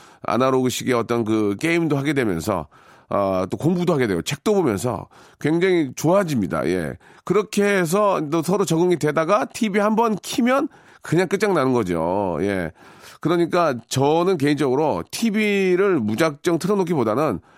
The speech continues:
어, 몇 시부터 몇 시까지는 꼭 가족과 함께 대화를 하든지 책을 보고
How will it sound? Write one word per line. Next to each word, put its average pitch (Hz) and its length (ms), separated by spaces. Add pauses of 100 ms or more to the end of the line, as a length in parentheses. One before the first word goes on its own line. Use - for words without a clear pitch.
(200)
어, 101 260
몇 135 100
시부터 160 300
몇 127 140
시까지는 127 840 (200)
꼭 165 260 (160)
가족과 131 320
함께 131 180
대화를 123 340
하든지 110 260
책을 190 260
보고 95 400